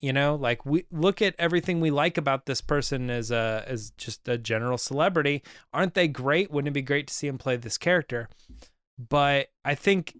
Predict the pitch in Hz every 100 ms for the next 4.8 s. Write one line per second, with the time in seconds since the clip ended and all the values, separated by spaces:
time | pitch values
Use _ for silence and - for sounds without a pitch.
0 | - 139 135 127 120 135 151 147 135 127
1 | 160 151 135 120 113 113 170 - 135 120
2 | - 131 120 110 - 151 139 123 120 -
3 | 147 131 117 113 - 135 113 - 139 117
4 | - - 131 135 - 127 -